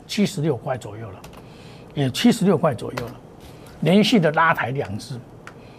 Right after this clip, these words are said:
即将要突破七十八块六毛。我们在低档买进的哦，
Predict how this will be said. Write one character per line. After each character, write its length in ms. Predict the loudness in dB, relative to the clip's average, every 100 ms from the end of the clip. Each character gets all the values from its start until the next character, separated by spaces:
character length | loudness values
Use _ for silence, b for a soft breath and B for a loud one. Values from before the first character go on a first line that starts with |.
| B B
即 240 | 2 6 6
将 240 | 4 4
要 100 | 2
突 180 | 0 -4
破 200 | -4 -6
七 180 | -4 -6
十 140 | -6
八 160 | -6 -4
块 180 | -6 -2
六 160 | -4 -4
毛。 220 | -10 -8
我 140 | 0 4
们 120 | 4
在 140 | 4
低 260 | 2 4 4
档 160 | 4 -2
买 200 | -4 -6
进 180 | -6
的 80 | -6
哦， 200 | -8 -12